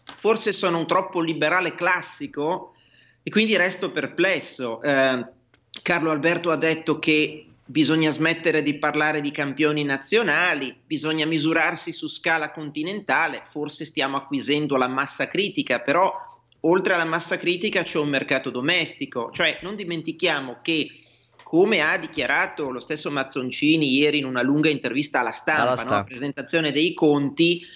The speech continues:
Speaker 1: eh, abbiamo come linee di profittabilità al primo posto i treni regionali e la rete,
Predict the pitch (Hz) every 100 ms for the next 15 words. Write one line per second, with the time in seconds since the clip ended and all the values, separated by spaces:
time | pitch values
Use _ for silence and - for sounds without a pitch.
0 | - _ _ _ - 160 - - 156 190
1 | 160 156 165 165 170 190 247 196 151 151
2 | 156 156 175 - 170 233 254 - 131 170
3 | - - _ _ _ _ - 147 170 180
4 | 180 202 170 - 147 131 185 185 160 156
5 | 147 202 160 135 139 147 - 131 135 180
6 | 190 - 135 117